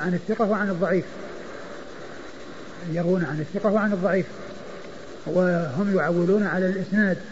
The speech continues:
وروايتهم لل-، لل-، لل-، للضعيف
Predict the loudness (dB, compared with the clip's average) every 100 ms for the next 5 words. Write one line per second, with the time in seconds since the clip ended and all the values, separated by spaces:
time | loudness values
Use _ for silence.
0 | -12 -12 -12 -12 -12 -12 -12 -12 -12 -4
1 | 0 4 6 6 6 4 2 0 -2 -2
2 | -2 0 -2 0 0 2 2 0 2 0
3 | 2 4 6 4